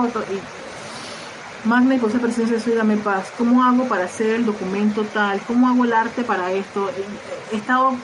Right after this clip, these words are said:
practicando tener eso como, como lo primero antes de reaccionar ante muchas condiciones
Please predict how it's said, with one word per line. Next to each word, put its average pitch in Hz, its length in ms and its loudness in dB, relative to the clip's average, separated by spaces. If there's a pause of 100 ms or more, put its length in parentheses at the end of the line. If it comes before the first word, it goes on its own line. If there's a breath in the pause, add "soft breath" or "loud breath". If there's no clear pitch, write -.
practicando 226 720 0
tener 208 300 0
eso 233 200 -4
como, 202 280 0 (320)
como 208 240 4
lo 196 200 2
primero 240 1000 4
antes 254 380 4
de 233 120 2
reaccionar 208 800 2
ante 240 240 0
muchas 269 480 2
condiciones 202 720 -2